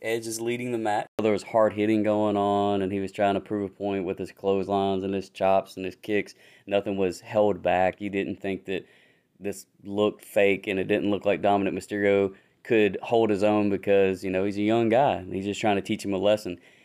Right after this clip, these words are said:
And the coolest part of it all happens, obviously, when he wraps Dominic Mysterio up in the ropes. And one thing that kinda took me out of it a little bit was that Edge was punching Dominic Mysterio while he was wrapped up in the ropes with his arms in, like, a cross fashion.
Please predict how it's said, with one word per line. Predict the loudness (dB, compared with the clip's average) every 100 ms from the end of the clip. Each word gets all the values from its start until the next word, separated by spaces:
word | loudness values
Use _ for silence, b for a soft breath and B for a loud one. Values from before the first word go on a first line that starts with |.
| b -8
And | -6
the |
coolest | 0 2 2 4
part | 4 4
of |
it | 4
all | 4 4
happens, | 4 2 2 -4 -4
obviously, | 0 2 2 -2 -6 -8 -8 -12 _ _ _ _
when | 0 0 2
he | 2
wraps | 4 2 2
Dominic | 2 2 2
Mysterio | -4 -6 -4 0 2
up | 2
in | 0
the | 0
ropes. | 2 2 -2 -14 b b b b -6
And | -2 0
one | 2
thing | 2 2
that | 0
kinda | 0 2 2 4 4 2 -2 _ -6
took | -2
me | 2
out | 4 4
of | 2
it | 0
a |
little | 2 0
bit | 2 0 0
was | -4 -6 -2
that | -2 0
Edge | 2 2 0
was | -4 -6
punching | -8 -8 -6 -2
Dominic | 0 2 -2
Mysterio | -6 -8 -4 0
while | 2 2
he | 0
was | -6 -6
wrapped | -4 -4 -4
up | -8 -6
in | -6
the | -4
ropes | -2 -2 -4 -12
with | -8
his | -4
arms | 0 0 -2 -4
in, | -6
like, | -6
a | -10
cross | -4 2 2 0
fashion. | 0 2 2 0 -8